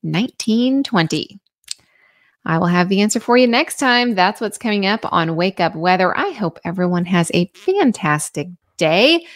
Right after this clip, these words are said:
Find a way to enjoy those mid eighties and the nice cool mornings. It's just gonna be too nice to miss out on.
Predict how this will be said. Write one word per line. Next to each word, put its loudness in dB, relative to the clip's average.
Find -2
a 0
way 0
to -8
enjoy -6
those -8
mid -4
eighties 2
and 0
the -4
nice -4
cool -4
mornings. 2
It's -4
just -8
gonna -4
be -2
too -2
nice 0
to -8
miss -6
out 2
on. 2